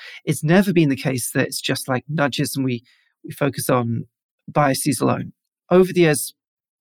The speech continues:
people have been thinking about, okay, well, y-, this, the, the GERD Gigerenzer approach, boosting and so on.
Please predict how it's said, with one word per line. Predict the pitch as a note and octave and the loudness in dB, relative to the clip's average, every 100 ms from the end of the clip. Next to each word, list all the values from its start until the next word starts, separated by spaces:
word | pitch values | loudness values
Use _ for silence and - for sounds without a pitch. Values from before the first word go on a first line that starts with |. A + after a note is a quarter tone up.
| - | -2
people | A3 A3+ F#3+ | 2 4 2
have | F3 A#3 | 2 4
been | F3+ | 4
thinking | B2+ C3+ D3 | 2 -2 -2
about, | C3+ B2+ C3 _ _ _ | 0 0 -2 _ _ _
okay, | F3 E3+ C#3 | -2 0 0
well, | C#3+ D3 C#3 C3 _ _ _ _ _ _ | 4 4 2 -2 _ _ _ _ _ _
y-, | C#3+ B2+ | -6 -4
this, | C3+ - - | -4 -4 -6
the, | D3+ A#2+ _ | -6 -6 _
the | D#3 | -4
GERD | C#3+ E3 D3 | 0 2 2
Gigerenzer | A2+ C#3 C3+ B2+ C3+ | 0 -2 -2 -4 -8
approach, | C3 C3+ B2+ - - - - _ | -8 -6 -6 -8 -8 -8 -12 _
boosting | F#3+ D#3+ - C#3+ B2 B2 | 2 2 0 -4 -4 -6
and | B2+ | -4
so | C#3+ A#2+ | -4 -4
on. | B2+ | -6